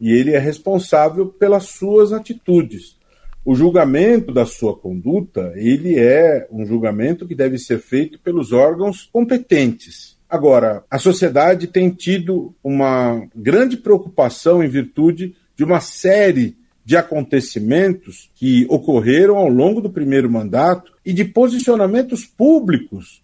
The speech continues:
como, por exemplo, quando ele disse que a democracia no Brasil é um tema que é da alçada das Forças Armadas, ou quando ele disse que violações do poder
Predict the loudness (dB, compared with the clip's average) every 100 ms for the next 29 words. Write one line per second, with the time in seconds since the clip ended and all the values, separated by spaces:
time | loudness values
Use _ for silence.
0 | _ -4 -4 0 0 2 0 0 -2 -2
1 | 0 2 0 -2 -4 -4 -6 _ _ -4
2 | -2 0 -2 0 -2 -2 -2 -2 0 0
3 | -2 0 0 0 0 2 4 2 -4 -8
4 | _ -2 2 4 4 2 0 0 2 2
5 | 0 -2 0 0 -2 -4 -4 -2 -2 -2
6 | -2 0 0 -2 -2 -8 -16 -20 _ _
7 | -2 4 4 4 0 -6 -2 0 0 -2
8 | -4 -4 -4 -8 -12 -4 -2 0 2 2
9 | 2 0 0 0 -2 -6 -8 0 0 2
10 | 0 0 -2